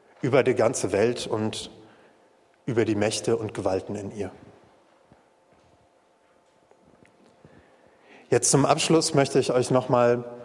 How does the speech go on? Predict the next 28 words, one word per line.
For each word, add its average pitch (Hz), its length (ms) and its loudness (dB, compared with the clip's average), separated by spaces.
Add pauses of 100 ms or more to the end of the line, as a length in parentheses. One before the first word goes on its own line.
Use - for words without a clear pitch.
(640)
die 127 80 2
ersten 123 400 2
beiden 120 540 2 (420)
Verse, 131 420 4
die 120 140 -2
wir 117 80 2
gelesen 117 460 2
haben, 113 280 0
zusprechen. 113 720 -4 (1900)
Ich - 80 -16
denke, 120 180 2
da 113 140 4
kommt 123 280 0
für 123 140 -2
Paulus 117 380 2
ganz 120 220 0
viel 117 180 0
zusammen, 113 460 0
um 104 140 -2
was 107 180 0
es - 340 -4
ihm 131 220 -2
geht 117 300 2
in 104 380 -6 (880)
diesem 107 200 -2
Brief, 104 320 -2
im 104 120 -8
Kolosserbrief. 95 800 -4